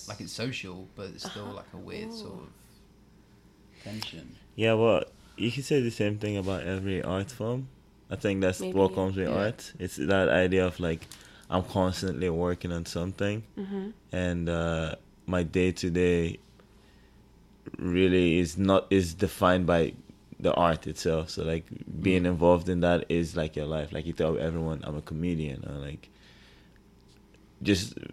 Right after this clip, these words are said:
Speaker 3: being that person. I think it, it, it, it does, it does, everyone sees it differently.
Speaker 2: Like,
Speaker 3: If that
Speaker 2: like, the
Speaker 3: makes sense.
Speaker 2: idea of, like, "I am a comedian," what does that mean?
Speaker 3: Yeah. I
Speaker 1: You
Speaker 3: think
Speaker 1: see it
Speaker 3: everyone
Speaker 1: like
Speaker 3: sees
Speaker 1: a,
Speaker 3: it,
Speaker 1: like
Speaker 3: yeah.
Speaker 1: a, the life, like, it's like Sopranos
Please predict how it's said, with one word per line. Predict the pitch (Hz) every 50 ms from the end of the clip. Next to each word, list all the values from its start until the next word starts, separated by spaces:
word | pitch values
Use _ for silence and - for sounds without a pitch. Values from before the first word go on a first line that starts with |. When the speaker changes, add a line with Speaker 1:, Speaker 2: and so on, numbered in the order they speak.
| - _ _ - 78
Speaker 3:
being | 82 110 110 107 104 95
that | 92 95 90 - -
person. | - 95 92 101 101 - 117 123 131 139 143 143 135 - _ _ _ - - - - - -
I | - - 92
think | - 104 101 101 98
it, | 101 101
it, | 95 87 78 85 104 101 82 -
it, | - - 101 95 - -
it | - - 104 95
does, | 85 110 110 107 101 95 - -
it | - 107
does, | 98 107 107 104 98 85 - - - - - - - - - - - - - -
everyone | - - 107 107 110 110 107 101 98 95
sees | - - - - 98 95 87
it | 95 87 -
differently. | - 95 87 - 85 85 82 - 80 85 - - - - - - -
Speaker 2:
Like, | 233 233 208 196
Speaker 3:
If | -
that | 247
Speaker 2:
like, | 220 202 185
the | 170
Speaker 3:
makes | 175 208 - -
sense. | 175 185 190
Speaker 2:
idea | 190 190 196 190 190 185 180
of, | - - 170 165
like, | 185 175 170 - - - -
"I | - 180 185 180
am | 180 180
a | 175 175
comedian," | 175 - 196 180 165 165 175 170 165 170
what | 165 156 151 160
does | 180 175
that | - 165 151 131
mean? | - 151 151 170 226 277 -
Speaker 3:
Yeah. | - 101 - - - - _ - - - - - -
I | - 101
Speaker 1:
You | 113
Speaker 3:
think | 123 127 123
Speaker 1:
see |
it | 135
Speaker 3:
everyone | 127 120 127 120 113
Speaker 1:
like | 113 107
Speaker 3:
sees | - - 104 98 98 95
Speaker 1:
a, | 92 - -
Speaker 3:
it, | - - - -
Speaker 1:
like | 95 95 85 87
Speaker 3:
yeah. | 95
Speaker 1:
a, | 92 87 82 - - - -
the | -
life, | 95 95 92 92 95 95 95 - - -
like, | - 98 - -
it's | - -
like | - - -
Sopranos | - - - - - 98 95 95 98 95 95 92 - - -